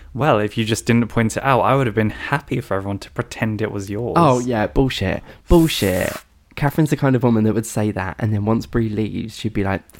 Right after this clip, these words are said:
Speaker 2: "Everyone, that was my pie. Just, just
Speaker 1: Oof.
Speaker 2: F Y I, that was my pie. Don't tell Bree, but
Speaker 1: But
Speaker 2: it
Speaker 1: she,
Speaker 2: was my
Speaker 1: she's,
Speaker 2: pie."
Speaker 1: she's trying to make Bree look like the, um,
Speaker 2: The
Speaker 1: ira-,
Speaker 2: villain.
Speaker 1: the irrational one.
Speaker 2: The, yeah, the overdramatic one
Speaker 1: Yeah.
Speaker 2: here. But I would say Bree is not being overdramatic here.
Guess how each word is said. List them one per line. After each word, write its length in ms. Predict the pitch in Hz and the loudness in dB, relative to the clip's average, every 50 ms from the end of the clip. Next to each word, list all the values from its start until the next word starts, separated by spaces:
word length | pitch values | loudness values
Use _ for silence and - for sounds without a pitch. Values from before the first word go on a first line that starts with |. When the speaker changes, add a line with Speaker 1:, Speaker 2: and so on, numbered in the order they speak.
| - - - | -8 -2 0
Speaker 2:
"Everyone, 320 | 107 95 98 87 87 95 | 0 2 2 0 0 0
that 120 | 101 - | 0 0
was 140 | - 101 - | 0 -2 0
my 160 | - 90 92 | 0 2 2
pie. 540 | - - - - - - - - - - - - - 165 156 - | 0 0 0 0 0 0 0 2 2 2 2 2 -2 -8 -10 -8
Just, 240 | - - - - - | -10 -10 -10 -6 -4
just 160 | - - - | -4 -2 0
Speaker 1:
Oof. 80 | 139 - | 0 0
Speaker 2:
F 100 | - - | 0 2
Y 160 | 104 - - | 2 2 2
I, 160 | - - - - | 2 0 0 2
that 120 | - - | 2 2
was 140 | - 127 131 | 2 4 2
my 120 | 113 104 | 2 2
pie. 200 | 110 - 98 95 | 2 0 0 2
Don't 260 | - - 131 127 131 - | 4 6 6 6 4 4
tell 160 | 120 117 117 | 2 2 2
Bree, 400 | - - 95 78 85 90 - - | 4 4 2 2 2 0 0 2
but 120 | - 127 | 4 4
Speaker 1:
But 40 | 110 | 6
Speaker 2:
it 40 | 107 | 6
Speaker 1:
she, 60 | - 127 | 6 6
Speaker 2:
was 80 | 120 | 6
my 140 | 123 113 113 117 | 6 6 6 6
Speaker 1:
she's, 80 | 113 | 4
Speaker 2:
pie." 180 | 110 101 - - | 4 2 2 0
Speaker 1:
she's 180 | - 117 107 | 0 0 2
trying 180 | - - 117 107 | 2 2 4 4
to 60 | - | 4
make 220 | 101 101 101 - - | 2 2 0 -2 -2
Bree 220 | 110 104 98 98 | 0 0 2 0
look 180 | 98 92 - - | -2 -2 -2 0
like 220 | 95 92 95 - - | -2 -2 -2 -4 -4
the, 180 | 98 95 92 | -2 0 2
um, 400 | 90 90 92 95 95 98 98 98 - _ _ _ _ _ | 2 0 0 -2 -4 -8 -10 -10 -14 _ _ _ _ _
Speaker 2:
The 120 | - 117 | 4 4
Speaker 1:
ira-, 80 | 107 107 110 113 | 6 8 8 8
Speaker 2:
villain. 260 | 113 110 107 107 107 | 8 6 6 6 6
Speaker 1:
the 100 | 113 117 | 6 4
irrational 480 | 110 107 107 104 - - 107 98 98 | 4 4 2 0 0 -2 -2 -2 0
one. 160 | 98 98 98 110 | 0 2 4 6
Speaker 2:
The, 60 | 123 123 | 6 6
yeah, 260 | 120 117 113 110 104 104 | 6 6 6 6 6 6
the 140 | 101 107 | 4 4
overdramatic 880 | - 120 117 113 110 113 - - 104 98 101 101 - - - 95 - - | 4 6 6 6 4 2 2 0 0 0 -2 -4 -8 -8 -8 -8 -6 -6
one 160 | 101 98 98 | -4 -4 -2
Speaker 1:
Yeah. 160 | 98 95 95 95 | -2 -2 -2 -2
Speaker 2:
here. 200 | 90 - 110 110 _ _ _ _ _ _ _ _ _ - | -2 -4 -6 -8 _ _ _ _ _ _ _ _ _ 2
But 640 | - 151 80 - - - - - - - - - _ _ _ _ _ - | 4 4 4 2 0 -4 -6 -10 -16 -16 -16 -18 _ _ _ _ _ 0
I 80 | 120 120 | 2 2
would 200 | 117 123 120 110 | 4 2 0 -2
say 560 | - - 101 90 82 71 - - - 104 - - _ _ - - - _ - | -2 -4 -4 -4 -4 -4 -6 -6 -6 -8 -10 -12 _ _ -20 -20 -20 _ 2
Bree 220 | - 120 117 107 | 2 4 4 4
is 120 | 104 101 | 2 0
not 160 | 120 107 - - | 0 -2 -2 -2
being 180 | 104 - - 120 | -4 -6 -6 -6
overdramatic 640 | 107 113 - - - - - - - - - - | -8 -8 -10 -12 -12 -12 -12 -12 -12 -12 -12 -10
here. 300 | - - - - - | -10 -10 -10 -10 -12